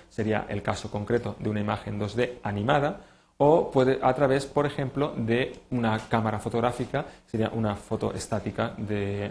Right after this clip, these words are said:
de, pues, por ejemplo, una baldosa de suelo, o, por ejemplo, pues, unas nubes de fondo, o cosas por el estilo. El tamaño de la textura, eh, suele ser variable, es decir, hay texturas muy pequeñas, texturas muy amplias,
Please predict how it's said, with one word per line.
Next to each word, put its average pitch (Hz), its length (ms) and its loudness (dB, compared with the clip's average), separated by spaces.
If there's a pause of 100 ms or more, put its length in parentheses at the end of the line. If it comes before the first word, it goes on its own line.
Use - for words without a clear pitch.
de, 98 520 -2 (200)
pues, 107 160 -10
por 104 120 -6
ejemplo, 110 240 -2
una 107 120 -2
baldosa 110 400 -4
de 139 80 -4
suelo, 135 420 0 (300)
o, 117 180 2
por 107 140 2
ejemplo, 98 260 -6
pues, - 160 -6
unas 98 160 -8
nubes 127 340 0
de 107 100 -6
fondo, 110 360 -4
o 110 160 -6
cosas - 320 -8
por - 140 -14
el - 80 -14
estilo. - 260 -20 (1300)
El 139 100 4
tamaño 175 300 6
de 190 80 6
la 143 500 4
textura, 151 480 2
eh, 113 80 -4
suele 120 240 0
ser 113 180 0
variable, 120 520 2 (140)
es - 80 -10
decir, 113 160 0
hay 110 60 2
texturas 110 380 -4
muy 131 160 2
pequeñas, 131 360 -2
texturas 107 320 -6
muy 135 180 0
amplias, 113 440 -2